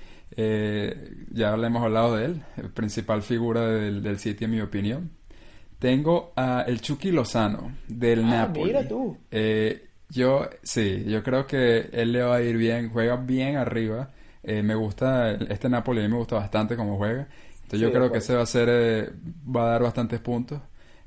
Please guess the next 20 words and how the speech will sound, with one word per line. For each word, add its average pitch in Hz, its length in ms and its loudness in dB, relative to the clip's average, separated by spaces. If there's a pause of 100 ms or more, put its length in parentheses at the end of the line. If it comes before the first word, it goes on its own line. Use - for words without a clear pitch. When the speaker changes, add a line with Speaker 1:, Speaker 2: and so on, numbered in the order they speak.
Speaker 1:
Eh, 113 520 2
tengo 131 460 2
a 120 160 2
Dani 120 240 2
Parejo, 120 480 4 (300)
del 113 480 -2
Valencia. 120 680 0 (680)
Eh, 104 240 -4
muy 151 240 6
económico, 123 560 4
cinco 123 360 0
nada 120 240 2
más. 120 360 2
Speaker 2:
<laughs> - 340 -10
Speaker 1:
Eh, 107 240 -2
creo 113 220 2
que 123 100 0
es 120 60 2
una 123 200 4
buena, 117 920 2